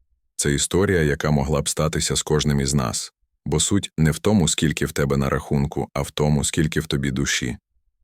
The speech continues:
Іноді одна зустріч змінює долі. Одна дія пробуджує цілу систему подій, що перевертає життя. І от що ще більш неочікувано.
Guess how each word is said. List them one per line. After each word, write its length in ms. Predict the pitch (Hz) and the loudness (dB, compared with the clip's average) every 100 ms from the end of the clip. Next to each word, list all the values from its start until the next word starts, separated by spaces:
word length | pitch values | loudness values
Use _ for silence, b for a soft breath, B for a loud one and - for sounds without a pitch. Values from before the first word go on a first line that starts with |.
| _ _ _ | _ _ _
Іноді 380 | 76 82 73 73 | 0 2 2 2
одна 260 | 71 71 69 | 2 2 0
зустріч 560 | 80 80 - 73 - - - | 0 -2 -2 -4 -4 -8 -4
змінює 520 | 76 78 73 71 67 | 2 4 4 2 0
долі. 380 | 65 64 64 - _ _ _ _ _ _ | 0 0 -2 -6 _ _ _ _ _ _
Одна 280 | 76 76 71 | 0 2 0
дія 300 | 78 80 71 | 2 2 2
пробуджує 600 | 73 71 80 76 73 71 | 0 0 0 2 0 0
цілу 360 | - 76 73 | 0 0 0
систему 520 | 71 71 - 69 69 64 | 0 -2 -2 0 -2 -2
подій, 420 | 69 65 87 87 _ _ _ _ | -2 0 0 -2 _ _ _ _
що 220 | - 85 | -2 0
перевертає 640 | 78 71 69 69 69 67 | 0 -2 -2 -2 -2 -2
життя. 480 | 67 67 - 60 50 - _ _ _ _ _ _ _ _ | -2 -4 -4 -4 -6 -12 _ _ _ _ _ _ _ _
І 100 | 71 | -2
от 160 | 71 69 | 0 0
що 180 | - | -2
ще 200 | 76 - | 0 0
більш 280 | 71 69 - | 0 -2 0
неочікувано. 800 | 73 71 - 69 69 60 53 57 | 0 0 -2 -2 -4 -4 -4 -6